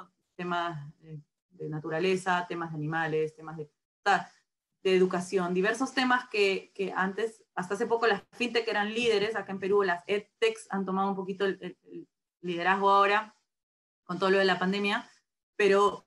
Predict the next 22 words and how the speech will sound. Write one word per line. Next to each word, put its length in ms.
pero 220
que 100
esto 400
que 80
ustedes 460
hagan 340
esté 580
linkeado 600
de 80
alguna 200
manera 600
a, 440
a 40
un 140
propósito 480
sostenible, 580
¿no? 260
Y, 300
y 40
que 120
sea 200
escalable. 880